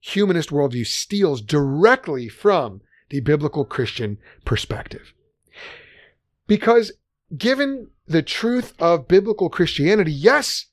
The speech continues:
human need is a real valid concern. And yet,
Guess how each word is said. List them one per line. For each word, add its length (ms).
human 360
need 220
is 180
a 120
real 400
valid 480
concern. 640
And 220
yet, 240